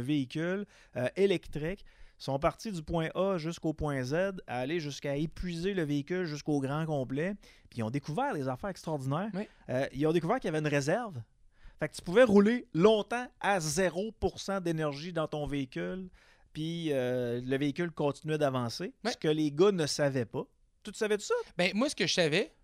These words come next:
Speaker 2: c'est que la batterie était protégée. Moi, je savais que les constructeurs vidaient jamais la batterie à zéro. Ton char électrique, même quand t'arrêtes, là,
Speaker 1: Ouais.
Speaker 2: à la fin, il, comme quand les, le test que C A a fait, qui était super intéressant d'ailleurs, là, euh, quand t'arrivais à la fin justement de l'utilisation, là, même si l'auto arrête de fonctionner,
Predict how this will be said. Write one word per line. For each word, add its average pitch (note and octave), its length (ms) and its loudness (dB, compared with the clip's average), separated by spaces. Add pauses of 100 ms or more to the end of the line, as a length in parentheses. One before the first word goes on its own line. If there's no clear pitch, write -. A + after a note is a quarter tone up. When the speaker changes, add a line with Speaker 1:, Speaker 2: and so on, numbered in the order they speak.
Speaker 2:
c'est - 160 -10
que C#3+ 80 -6
la C#3 80 -2
batterie C#3+ 300 -4
était C3+ 140 -6
protégée. B2 640 -6 (480)
Moi, G#3+ 80 0
je - 60 -2
savais E3+ 200 2
que - 80 -16
les D#3 80 -2
constructeurs D#3 560 -4
vidaient D3 300 0
jamais F3 360 0
la D#3+ 100 2
batterie C#3+ 320 0
à C#3 60 -2
zéro. B2 260 -6 (400)
Ton C3+ 140 -10
char G#3 140 -4
électrique, - 280 -6
même G#3+ 200 -2
quand A3 140 -4
t'arrêtes, F3 400 -4
là, A#3 120 -8 (100)
Speaker 1:
Ouais. B2 300 4
Speaker 2:
à D3 160 -2
la C#3 60 -4
fin, G#3+ 300 -4
il, C#3+ 300 -8
comme D3 240 -4
quand E3+ 160 -2
les, D3 300 -2 (320)
le C#3 160 0
test F#3+ 220 -2
que D3+ 100 -2
C C#3+ 140 -4
A C#3+ 60 -2
a C#3 40 -2
fait, G3 160 -4
qui D3+ 60 -6
était C3+ 220 -6
super - 380 -6
intéressant D3 400 -6
d'ailleurs, F3 280 -4
là, F3 80 -8 (360)
euh, A#2+ 240 -4
quand E3 140 -2
t'arrivais D3 300 -2
à F3 40 2
la C3+ 140 -2
fin - 320 -6
justement E3 340 -4
de D3+ 60 -8
l'utilisation, C3 640 -6
là, F3 60 -8
même F3+ 180 -4
si - 120 -8
l'auto D#3+ 360 -6
arrête D#3+ 300 -4
de D#3+ 120 -4
fonctionner, C#3 580 -8